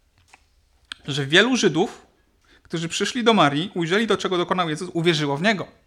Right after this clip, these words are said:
Zadziałało w ich przypadku, nie? Czyli w ich przypadku jakaś część ludzi uwierzyła. Natomiast faryzeusze,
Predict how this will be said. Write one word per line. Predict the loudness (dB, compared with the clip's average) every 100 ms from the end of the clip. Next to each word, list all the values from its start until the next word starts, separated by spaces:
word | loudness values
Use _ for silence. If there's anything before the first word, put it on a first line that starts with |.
| _ _
Zadziałało | -6 0 2 4 4 2 -4 _
w | -4
ich | -4 -2
przypadku, | -4 -6 -12 -18 -20 -12
nie? | -4 -4 -4 -8 -20 -20 _
Czyli | -8 -6
w | -4
ich | -6
przypadku | -4 -2 -2 -2 0 0 -2 _ _
jakaś | -2 -2 -2 -4
część | -4 -4 -4
ludzi | -4 -2 -4 -8 _
uwierzyła. | -4 2 2 2 0 -4 -14 _ _ _ -4
Natomiast | -2 0 -2 -2
faryzeusze, | 4 4 4 2 0 2 4 4